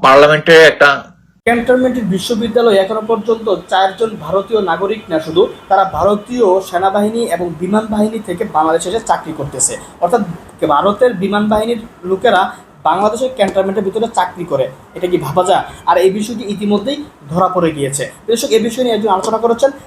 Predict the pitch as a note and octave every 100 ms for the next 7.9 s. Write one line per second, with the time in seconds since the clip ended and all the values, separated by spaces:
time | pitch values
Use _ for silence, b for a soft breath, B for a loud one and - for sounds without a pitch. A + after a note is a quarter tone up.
0 | B A3 B3 C4 B3+ G3+ A3 A3 A#3+ B3
1 | B3+ A3+ E3+ D#3+ F3+ - C4 B3+ - G#3
2 | F#3 - - A#3+ - C4 G3 D3+ A#2+ D3+
3 | E3+ - A3+ A3+ A3 C#4 C#4 C#4 A#3+ A#3
4 | G#3 E3+ F#3+ G3+ G3 D#3+ b b F#3+ A#3
5 | A#3 A3 A#3 A3+ A3+ A3 G3+ E3+ F#3 -
6 | - F3+ D#3 D3 C#3+ C#3 C3 - - E3+
7 | E3 F#3+ F3+ F#3+ A3 G#3+ A#3+ C4+